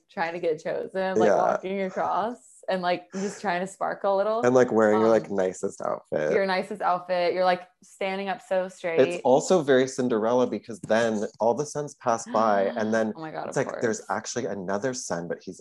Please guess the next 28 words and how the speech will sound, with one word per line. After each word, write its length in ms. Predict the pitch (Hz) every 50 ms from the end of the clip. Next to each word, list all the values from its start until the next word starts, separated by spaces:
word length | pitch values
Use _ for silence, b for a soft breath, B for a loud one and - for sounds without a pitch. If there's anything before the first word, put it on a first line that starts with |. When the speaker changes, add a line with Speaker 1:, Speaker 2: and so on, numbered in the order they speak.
| - - 80
Speaker 2:
out 180 | 76 76 - -
in 120 | 95 98 107
the 60 | 113
field. 580 | 110 - 143 147 147 135 123 120 113 110 120 127 B B B B B 127 120
Like, 200 | 113 107 - - -
Speaker 1:
<gasps> 80 | - -
Speaker 2:
so 160 | - - 110
he 240 | 107 - - 139 135
comes 300 | - 143 135 127 104 113
in 160 | 107 107 110
and 100 | 104 117
I'm 80 | 117
imagining 400 | 127 131 120 113 104 101 104 104
him, 80 | 104 104
like, 140 | 98 95 - -
kinda, 120 | 92 90
like, 220 | 85 82 - - -
dirty 340 | 110 107 110 107 101 107 101
with, 160 | 95 95 -
like, 140 | 98 - -
some 120 | - 92 - -
hay 80 | - 104 101 101
Speaker 1:
Yeah. 40 | 101
Speaker 2:
sticking 340 | 139 170 170 104 - 104 101
out 60 | 95 98
of 60 | 92
his 160 | 95 - -
hair, 320 | - 101 98 95 92 92